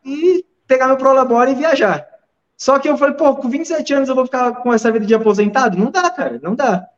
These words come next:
Aí eu comecei, é, fazer outros projetos.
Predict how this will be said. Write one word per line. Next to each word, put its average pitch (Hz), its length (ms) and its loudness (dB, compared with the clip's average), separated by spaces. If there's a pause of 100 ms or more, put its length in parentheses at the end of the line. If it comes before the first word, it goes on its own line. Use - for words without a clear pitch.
(120)
Aí 202 100 2
eu 220 80 4
comecei, 254 840 0
é, 226 1040 2 (360)
fazer 220 220 2
outros 247 380 4
projetos. 254 680 0